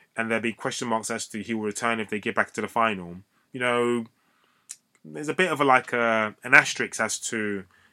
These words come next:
you know, his co-, there could be an asterisk, sorry, as to his commitment to his national side. I know he's a very proud Egyptian,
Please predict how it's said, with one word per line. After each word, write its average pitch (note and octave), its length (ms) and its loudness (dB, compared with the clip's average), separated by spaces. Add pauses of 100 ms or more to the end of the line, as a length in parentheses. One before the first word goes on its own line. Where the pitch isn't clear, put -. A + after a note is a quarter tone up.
(100)
you A2 80 -10
know, A2 100 -2
his A2 160 -2
co-, - 160 -6
there B2+ 160 -4
could G3+ 320 -2
be B2 160 4
an A2 60 4
asterisk, G#2 340 -2
sorry, F#2+ 180 -4
as G#2+ 220 -4
to B2 80 -2
his A2+ 100 -2
commitment A2 460 -6
to G#2 320 -6 (260)
his A2 160 -4
national A2+ 300 0
side. F2+ 260 -6
I G2+ 60 -4
know C#3+ 120 2
he's D3 120 2
a B2 60 -10
very B2+ 240 2
proud A#2+ 420 4
Egyptian, G#2 600 -6